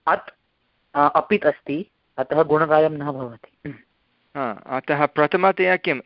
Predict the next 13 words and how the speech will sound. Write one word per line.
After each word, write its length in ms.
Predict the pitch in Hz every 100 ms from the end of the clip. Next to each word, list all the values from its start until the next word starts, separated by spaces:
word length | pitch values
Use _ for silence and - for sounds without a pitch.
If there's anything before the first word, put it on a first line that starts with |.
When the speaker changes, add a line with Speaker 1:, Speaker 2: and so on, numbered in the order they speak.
| -
Speaker 2:
इको 280 | 135 165 170
यणचि, 560 | 165 160 - 151 147 _ _ 120
यथा 400 | 117 139 139 143
Speaker 1:
प्रथमतया 260 | 156 143
Speaker 2:
वर्णकार्यं 460 | 202 226 226 254 240
Speaker 1:
इको 100 | 202
Speaker 2:
भवति. 140 | 214
Speaker 1:
यणचि 480 | 185 160 - 160 165 - _ _ -
साधारणेन, 840 | - 151 151 156 147 139 131 170 254 _ _ _ _
परन्तु 380 | - 170 185 208
अङ्गकार्यम्, 1040 | 202 160 175 214 196 196 208 214 208 190 175 _ -
अङ्गकार्यस्य 920 | 135 147 180 180 175 180 - 185 185 180 170 156 151
महत्त्वम् 720 | 147 151 - 160 165 160